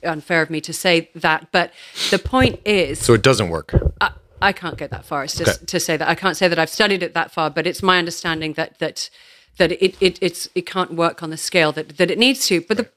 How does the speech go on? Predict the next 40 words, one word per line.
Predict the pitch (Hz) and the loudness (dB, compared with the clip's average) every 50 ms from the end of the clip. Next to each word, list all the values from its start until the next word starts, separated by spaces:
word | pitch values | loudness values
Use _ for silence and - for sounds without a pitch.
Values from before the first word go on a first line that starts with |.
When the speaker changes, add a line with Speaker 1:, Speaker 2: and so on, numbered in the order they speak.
| _ _ _ | _ _ _
Speaker 1:
the, | _ - | _ -10
the | 226 | -10
point | - _ _ 285 311 302 - - _ _ | -10 _ _ 0 0 0 -2 -4 _ _
is | - 262 269 254 226 - - | 0 2 2 2 0 -2 -4
that | - 202 - - _ _ _ _ _ _ 123 | -4 -6 -6 -6 _ _ _ _ _ _ -14
y-, | 202 208 - - | -12 -12 -10 -2
young | 202 233 247 285 277 | 0 0 0 0 0
people | - 240 - - 233 214 | -2 -2 0 0 0 2
who | 214 208 196 - | 2 0 0 0
instinctively | 180 180 175 - - - 262 269 - - 190 - 180 165 | -2 -4 -4 -4 -2 0 0 0 0 -2 -4 -2 -4 -4
know | 160 165 156 147 | -4 -4 -4 -4
that | 147 160 120 | -6 -6 -4
what | 160 147 147 | -4 -4 -6
we're | 156 | -6
doing | - 165 151 147 | -6 -6 -6 -6
to | - - | -10 -12
the | 156 | -14
planet | - - 151 143 147 - - | -12 -12 -10 -10 -10 -10 -10
is | 156 147 151 | -12 -12 -12
wrong, | 139 139 - 151 175 175 - - - - - - - _ _ _ | -14 -14 -12 -12 -12 -14 -14 -20 -20 -20 -20 -20 -20 _ _ _
um, | - 202 196 185 180 185 196 - - _ _ - | 2 2 4 4 2 0 -2 -6 -12 _ _ 2
are | 196 190 185 185 190 | 4 6 6 6 4
putting | 190 - - 202 190 185 180 175 | 4 0 -2 -2 0 0 0 2
their | 170 165 | 0 0
brilliance | 151 - 170 175 175 170 170 156 151 - - - | -2 0 0 2 2 2 0 -2 -4 -8 -8 -8
towards | - 180 165 160 160 156 | -8 -8 -6 -6 -6 -6
solving | - - 170 156 151 156 160 151 147 | -6 -4 -4 -4 -4 -4 -8 -8 -8
this | 143 143 - | -8 -8 -10
problem. | - _ - 165 156 - - 123 113 87 139 151 - _ _ _ _ _ _ _ | -10 _ -8 -8 -8 -8 -10 -12 -12 -12 -14 -18 -18 _ _ _ _ _ _ _
The | 165 202 196 | -4 -4 -4
film | - - - 240 233 226 233 226 233 233 220 - _ _ | -4 -2 2 4 4 4 4 2 2 -2 -4 -6 _ _
is | 196 196 185 190 185 - - - | 0 0 2 0 -2 -4 -8 -10
a | 180 | -12
catalyst | - - - 180 160 - - - 165 151 160 - - - - | -10 -8 -8 -8 -6 -8 -10 -12 -12 -12 -10 -10 -10 -10 -12
for | - - 160 | -14 -14 -8
change. | - - - 165 147 135 135 135 143 - - - - - | -6 -6 -8 -8 -12 -14 -14 -16 -12 -10 -10 -10 -2 0
It | 190 180 | 2 2
Speaker 2:
Yeah. | 196 196 | 2 2
Speaker 1:
is | 190 190 | 0 -2
not | 190 185 185 180 160 - - - - - - - | -4 -2 -2 -2 -2 -4 -8 -8 -8 -8 -6 -8